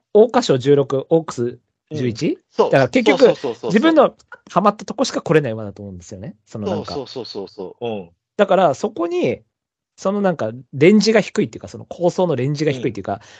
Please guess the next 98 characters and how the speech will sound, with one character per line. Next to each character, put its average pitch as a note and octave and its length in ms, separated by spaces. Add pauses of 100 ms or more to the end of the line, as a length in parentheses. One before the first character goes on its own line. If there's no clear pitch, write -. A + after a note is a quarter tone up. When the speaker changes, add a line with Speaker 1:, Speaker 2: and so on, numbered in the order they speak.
Speaker 1:
ら F3+ 100
ち - 100
ょ - 40
っ - 60
と - 80
苦 A3+ 220
手 B3 80
な A#3+ 100
と A#3+ 80
こ B3 120
で G#3+ 80
も、 F3 240
Speaker 2:
う - 20
ん。 - 40
Speaker 1:
こ F#3 120
の G3+ 120
馬 G3 120
せ-、 - 300
な F3+ 80
ん - 20
か C3 80
頑 D#3+ 160
張 F3+ 80
り F#3 60
ま F#3+ 80
す - 80
よ C#3 80
と - 100
か D#3+ 80
言 F3 80
っ - 20
て - 120
い - 20
う - 40
部 G#3+ 100
分 A3 100
が D3 80
一 D3 100
切 C3 200
な G#2+ 100
い。 F#2+ 60
Speaker 2:
う F#2+ 40
ん。 - 60 (1300)
Speaker 1:
も C#3+ 200
う、 - 0
Speaker 2:
そ - 20
う - 40
そ - 260
う - 40
そ F2+ 40
う。 - 20
Speaker 1:
本 C4 160
当 C4 100
に B3+ 80
自 A3 160
分 B3+ 80
の A#3 80
得 B3+ 180
意 - 20
な A3+ 60
と F3+ 100
こ G#3 60
だ G3+ 120
け、 G#3 100
ペ D4 100
ッ - 200
て - 80
く - 140
く - 80
る D3 60
だ A2 120
け。 - 200 (240)
そ C3 120
の G#2+ 220 (420)
感 B2+ 180
じ。 A#2+ 120
Speaker 2:
う - 40
ん。 - 80
Speaker 1:
そ - 120
れ E4+ 120
が D#4 220 (200)
今 C4+ 160
回 C3 180
じ D3+ 120
ゃ E3 80
な A#2+ 140
い A#2 80
か G2+ 120
な G2 120
っ G2+ 80 (140)
て - 80
い F2 100
う。 - 120 (880)
Speaker 2:
そ C3+ 100
う F2 40
や D2+ 80
ん - 80
な。 A2+ 200